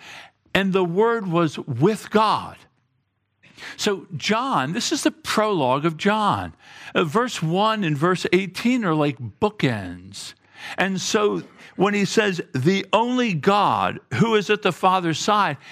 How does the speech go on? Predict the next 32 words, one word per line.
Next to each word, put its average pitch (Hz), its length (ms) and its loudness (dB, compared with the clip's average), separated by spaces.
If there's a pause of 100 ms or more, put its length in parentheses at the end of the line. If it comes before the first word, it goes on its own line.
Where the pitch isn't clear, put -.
he's 233 220 2
saying 247 240 2
it's - 160 0
the 233 80 4
Word 254 300 2
of 180 120 0
God, 143 280 4
it's 135 180 -6
Christ. 233 640 -2 (300)
Christ 233 440 -2
has 247 200 -2
come 180 320 -2
to 190 180 -2
make 165 380 0
him 185 240 0
known. 185 460 0 (260)
And 190 160 2
that 202 160 -2
Greek 262 260 0
word 240 280 0
to - 60 4
make 214 240 -2
him 175 160 -2
known 202 300 0
is 175 220 0
our 170 180 2
word 180 280 0
for - 160 0 (120)
exegete, 131 640 -4 (380)
or 175 140 2
it's - 220 -6
to, - 200 0